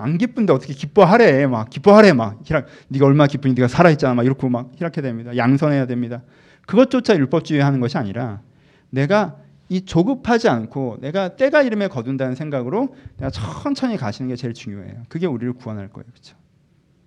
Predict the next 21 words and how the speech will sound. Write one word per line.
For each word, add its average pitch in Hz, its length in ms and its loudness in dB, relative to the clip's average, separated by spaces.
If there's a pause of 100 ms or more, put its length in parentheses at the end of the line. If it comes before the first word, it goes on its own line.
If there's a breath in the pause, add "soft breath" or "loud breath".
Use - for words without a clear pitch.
(140)
이게 127 140 -4
지금 156 380 -4 (240 loud breath)
갈라디아서 120 320 -2
가장 113 240 -8
중요한 117 340 -4
부분이라고 107 720 -8
이야기하고 113 680 -8
있습니다. - 420 -16 (400 soft breath)
두 165 100 -8
가지만 180 320 2
더 131 140 0
얘기하고 113 280 -4
마칩시다. - 560 -14
이건 151 300 -2
제가 135 360 0
열 131 120 2
번 151 160 -2
반복해요. 131 500 -4
복음의 127 320 -4
미성숙. 117 440 -10 (840 soft breath)
여러분, 143 220 -8